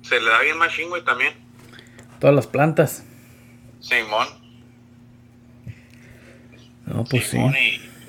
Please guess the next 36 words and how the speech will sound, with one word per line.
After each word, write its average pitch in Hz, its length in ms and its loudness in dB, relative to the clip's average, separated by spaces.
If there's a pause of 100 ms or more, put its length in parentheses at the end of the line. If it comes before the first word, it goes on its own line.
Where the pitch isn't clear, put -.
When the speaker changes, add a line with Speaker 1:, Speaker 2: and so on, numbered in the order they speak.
(420)
Speaker 1:
y, 117 100 -8
y 113 40 -2
esa 113 180 -4
hierbabuena 117 520 -4
ahí, 117 320 -6
de 110 100 -4
ahí 107 180 -2
me 123 140 -6
la, 113 240 -4 (840)
me 113 120 -4
la 104 140 -6
tomé 110 220 -4
prestada, 117 500 -2
güey. 113 140 -14 (600)
Speaker 2:
Órale, 127 300 2
órale. 131 360 2 (380)
Speaker 1:
<laughs> - 640 -4 (580)
No, 160 180 2
y 190 60 2
pues 160 140 -2
ya 156 140 -2
tenemos, 185 480 -4 (800)
como 160 240 -4
eso 180 160 0
a 214 60 -2
mí 214 100 -8
es 214 100 -6
lo 214 120 -4
que 208 100 -6
me 156 140 -6
gusta 160 300 -6
de 180 60 -2
las 139 160 -4
plantas, 180 380 -4
güey, 151 160 -14
como, 117 520 -8